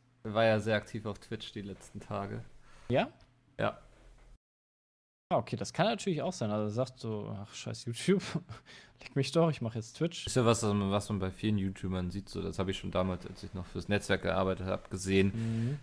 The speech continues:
Speaker 1: dass viele, die dann Twitch entdeckt hatten, dann doch irgendwie mehr Spaß an dieser ganzen Live-Unterhaltung hatten, wo das
Speaker 2: Mhm.
Speaker 1: Feedback wirklich direkt von den Zuschauern kam.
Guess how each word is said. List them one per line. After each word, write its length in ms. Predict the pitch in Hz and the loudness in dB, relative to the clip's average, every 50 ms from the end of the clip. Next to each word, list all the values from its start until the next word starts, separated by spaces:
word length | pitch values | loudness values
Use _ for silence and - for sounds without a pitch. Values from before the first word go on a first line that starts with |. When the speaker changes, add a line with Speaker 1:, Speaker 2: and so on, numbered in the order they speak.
| - - - | -6 -2 0
Speaker 1:
dass 160 | 101 98 - | 0 0 0
viele, 220 | - - 117 113 | 2 4 4 6
die 100 | 104 107 | 8 8
dann 240 | 104 101 95 95 - | 8 6 6 4 2
Twitch 240 | - - 117 110 - | 0 0 0 0 0
entdeckt 320 | 104 95 104 107 107 - | 0 0 0 -2 -2 -2
hatten, 240 | - 107 92 92 101 | -4 -4 -2 -2 -2
dann 140 | 98 98 95 | -2 -2 0
doch 160 | 101 101 101 | -2 -2 -2
irgendwie 240 | - 95 98 95 92 | -2 -4 -4 -2 0
mehr 180 | 95 98 95 95 | 2 2 2 2
Spaß 400 | - - - 92 95 101 98 98 | 2 2 4 6 6 6 4 2
an 80 | 98 98 | 0 -2
dieser 200 | 95 95 95 92 | -2 -2 -2 -2
ganzen 260 | 92 92 92 98 95 | 0 -2 -2 0 0
Live-Unterhaltung 720 | 92 92 95 - 104 101 95 92 92 90 90 92 92 92 | 0 0 0 -2 -2 -2 0 0 0 0 0 -2 -2 -2
hatten, 240 | 95 - - 95 101 - - - - - - - - - | -4 -4 -4 -4 -6 -8 -12 -20 -20 -20 -20 -20 -12 -8
wo 100 | 95 90 | -4 -2
das 140 | 92 117 120 | 0 0 2
Speaker 2:
Mhm. 120 | 117 117 | 2 2
Speaker 1:
Feedback 380 | 123 120 110 110 - 104 - - | 2 2 2 2 2 0 0 0
wirklich 240 | 98 95 - 98 87 | -2 -2 -2 -2 -2
direkt 300 | - 101 92 95 98 - | 0 2 2 2 2 0
von 100 | - 95 | -2 -2
den 100 | 90 90 | -2 -2
Zuschauern 440 | - - 98 - - 95 92 90 90 | -4 -6 -8 -6 -4 -4 -4 -4 -2
kam. 80 | - | 0